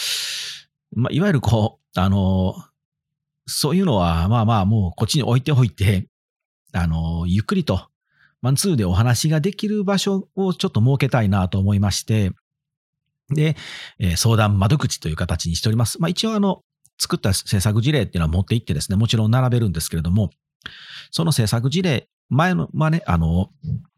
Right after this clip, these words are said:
えー、例えばこのし、えー、段ボールは、こういうクライアントさんがいて、こういうクライアントさんがこういうことを伝えたいとか、こういう未来を描きたいっていうことがあった、えー、という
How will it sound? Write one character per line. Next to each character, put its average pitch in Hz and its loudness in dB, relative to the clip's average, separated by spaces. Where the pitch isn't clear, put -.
え 90 2
ー、 104 -2
例 135 2
え 117 2
ば 98 2
こ 127 2
の 117 4
し、 - -4
え 82 0
ー、 87 -6
段 107 2
ボ 104 2
ー 87 0
ル 87 0
は、 139 2
こ 113 0
う 110 4
い 107 4
う 101 0
ク - -2
ラ 90 2
イ 92 2
ア 90 2
ン 90 0
ト 92 -2
さ 98 0
ん 101 2
が 101 0
い 120 -2
て、 196 -2
こ - -2
う 120 2
い 117 0
う - 0
ク - -4
ラ 110 0
イ 107 0
ア 107 0
ン 110 -2
ト - -4
さ 131 -2
ん 143 -2
が 156 -4
こ 120 0
う 113 2
い 117 2
う 117 0
こ - -8
と - 0
を 95 0
伝 147 -2
え 147 0
た 107 0
い 78 -2
と - -10
か、 - -12
こ 151 0
う 156 2
い 160 2
う 151 4
未 147 4
来 120 2
を 143 0
描 123 0
き - -6
た 120 -2
い - -6
っ - -20
て - -2
い 123 2
う 139 -2
こ 151 -4
と 151 -2
が 165 0
あ 87 -2
っ 87 -2
た、 - -2
え 90 0
ー、 92 -8
と - -4
い 117 2
う 123 -2